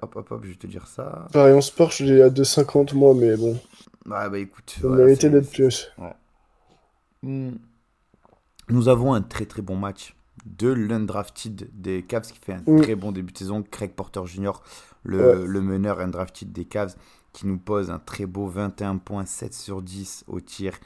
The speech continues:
Speaker 1: quatre assists, quatre rebonds, euh, deux
Speaker 2: Oui.
Speaker 1: steals. Donc non, vraiment, euh, très bonne pioche pour, euh, pour
Speaker 2: Ouais.
Speaker 1: les Cavs, lui qui réalise vraiment un très, très bon début de saison.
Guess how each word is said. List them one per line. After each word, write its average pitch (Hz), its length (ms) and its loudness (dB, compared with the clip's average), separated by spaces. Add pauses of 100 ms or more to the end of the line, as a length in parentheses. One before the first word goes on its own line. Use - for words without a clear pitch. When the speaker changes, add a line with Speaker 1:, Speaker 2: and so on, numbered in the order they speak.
(260)
Speaker 1:
quatre 110 240 -8
assists, - 600 -16
quatre - 280 -14
rebonds, 101 320 -12 (500)
euh, 90 160 -8
deux 95 180 -8
Speaker 2:
Oui. 123 40 -4
Speaker 1:
steals. 120 400 -8 (400)
Donc 98 120 -14
non, 110 180 -6
vraiment, 104 420 -8
euh, 92 220 -6 (960)
très 120 160 -4
bonne 104 180 -4
pioche 107 300 -6
pour, 95 200 -8
euh, 92 240 -8 (200)
pour 120 180 -4
Speaker 2:
Ouais. 101 80 -4
Speaker 1:
les 95 100 -8
Cavs, 101 340 -8
lui 104 180 -12
qui - 180 -16
réalise 92 360 -10
vraiment 98 260 -12
un 95 100 -12
très, - 200 -20
très - 160 -16
bon 95 180 -10
début 92 260 -12
de - 60 -20
saison. 95 340 -8